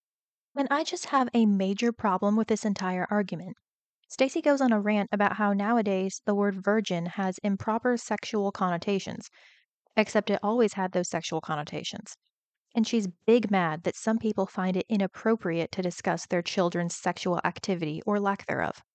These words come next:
Quote, "We certainly would not want to refer to our daughters in a way that would stir up improper thoughts of the state of their sexuality," unquote. Except that's exactly what putting the virgin label on every unmarried girl does.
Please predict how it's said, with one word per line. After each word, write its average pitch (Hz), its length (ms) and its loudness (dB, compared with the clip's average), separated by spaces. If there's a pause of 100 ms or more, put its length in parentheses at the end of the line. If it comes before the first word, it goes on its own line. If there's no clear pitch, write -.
(580)
Quote, 185 260 4 (600)
"We 208 80 2
certainly 254 480 2
would 214 160 2
not 202 220 2
want 214 220 0
to 226 100 -4
refer 202 380 -2
to 190 160 -4
our 170 140 -2
daughters 175 480 0
in 196 120 0
a 180 80 -2
way 180 160 -2
that 175 140 -4
would - 120 -6
stir - 280 -2
up 190 180 0
improper 202 480 -2
thoughts 190 440 -4
of 196 120 -6
the 190 80 -4
state 190 320 -4
of 185 80 -4
their 170 100 0
sexuality," 185 920 -2 (260)
unquote. - 420 -2 (640)
Except - 300 -4
that's 226 200 2
exactly 226 600 0
what 220 160 0
putting 208 260 2
the 180 160 -2
virgin 202 320 2
label 185 320 2
on 175 160 0
every 190 300 0
unmarried 180 480 -2
girl 175 400 -2 (280)
does. - 380 0